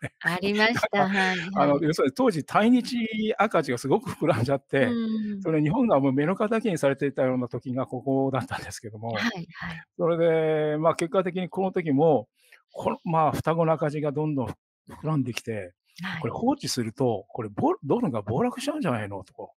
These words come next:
Speaker 1: いう話になってきて、
Speaker 2: はい。
Speaker 1: これは困るよなと。
Speaker 2: はい。うん。
Speaker 1: ということで、あ、当時の、まあ、え、まあ、ジーファイブですけどね、五カ国が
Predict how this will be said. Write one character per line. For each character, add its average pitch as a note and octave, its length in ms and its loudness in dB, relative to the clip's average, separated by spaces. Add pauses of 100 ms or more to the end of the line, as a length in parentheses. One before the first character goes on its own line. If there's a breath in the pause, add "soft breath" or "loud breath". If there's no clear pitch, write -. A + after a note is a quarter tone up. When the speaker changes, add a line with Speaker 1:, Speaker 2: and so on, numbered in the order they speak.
Speaker 1:
い C3 60 -2
う C#3+ 60 0
話 C#3+ 320 0
に A#2+ 80 -2
な D3 140 2
っ - 40 -6
て C3+ 120 -4
き - 60 -10
て、 A#2+ 160 0
Speaker 2:
は G2+ 40 -2
い。 - 20 -6
Speaker 1:
こ - 120 -2
れ F3+ 60 2
は - 40 -4
困 G3+ 240 2
る C4+ 60 4
よ D#3 100 6
な A2 260 0
と。 G2 80 -12
Speaker 2:
は E2 60 -12 (220)
い。 A3+ 80 -4
う - 20 -2
ん。 G3 260 -6 (340)
Speaker 1:
と F#3+ 100 2
い F#3+ 40 0
う - 20 -4
こ G#3 100 -2
と F#3 120 2
で、 E3+ 300 2 (420 soft breath)
あ、 C#3+ 180 4
当 E3 220 6
時 B2+ 140 2
の、 C#3+ 320 4 (200)
ま B2+ 480 4
あ、 - 40 -10 (580)
え、 - 80 -6
ま C#3 220 2
あ、 G#2+ 100 -6
ジ C#3 200 -2
ー G3 80 -2
フ - 100 -6
ァ A#3 160 4
イ D#3 40 2
ブ A2 140 -4
で F#2+ 120 -12
す - 100 -10
け - 60 -8
ど C3+ 60 -4
ね、 E3 100 -2
五 C#3+ 140 4
カ F#3+ 140 2
国 C3 280 0
が G#2 260 -2